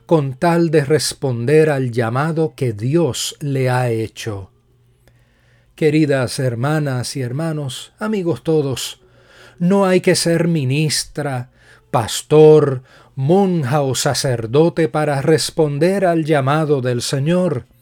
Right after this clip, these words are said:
Respondemos el llamado obrando y promoviendo la paz, la justicia, el amor, la compasión,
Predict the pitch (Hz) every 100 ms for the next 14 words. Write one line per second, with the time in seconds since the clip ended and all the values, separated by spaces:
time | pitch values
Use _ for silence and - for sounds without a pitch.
0 | _ - _ - _ _ _ 165 160 -
1 | 165 156 165 208 202 180 143 - - 175
2 | 156 127 131 123 160 175 156 131 - _
3 | _ 160 139 117 127 165 180 180 170 165
4 | 156 - - 170 139 _ - 139 135 123
5 | 110 120 165 175 170 160 160 151 - 139
6 | 127 104 - 135 127 - - - _ _
7 | _ 175 156 131 127 - - 170 151 -
8 | 139 123 95 - _ _ _ _ 175 151
9 | 117 107 139 165 131 104 98 _ _ _
10 | _ - 160 135 - 156 127 - 120 -
11 | - 139 151 151 131 113